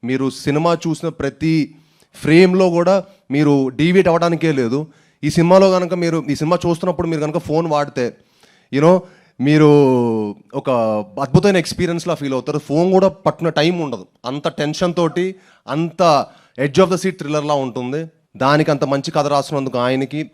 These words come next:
అంత కష్టపడి సినిమా తీసినందుకు మనస్ఫూర్తిగా ధన్యవాదాలు తెలుపుకుంటున్నాను. అలానే ఆయనకి సపోర్ట్ చేసిన మా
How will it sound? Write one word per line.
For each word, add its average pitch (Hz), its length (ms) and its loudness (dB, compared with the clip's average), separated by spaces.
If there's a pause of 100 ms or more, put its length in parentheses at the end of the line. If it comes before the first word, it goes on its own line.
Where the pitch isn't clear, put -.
అంత 120 280 -8
కష్టపడి 151 380 -6
సినిమా 139 200 -6
తీసినందుకు 131 720 -8 (320)
మనస్ఫూర్తిగా 143 500 -2
ధన్యవాదాలు 127 380 -2
తెలుపుకుంటున్నాను. 113 720 -8 (420)
అలానే 127 440 0 (360)
ఆయనకి 143 300 -4
సపోర్ట్ 147 480 -4
చేసిన 135 400 -6 (360)
మా 113 460 -4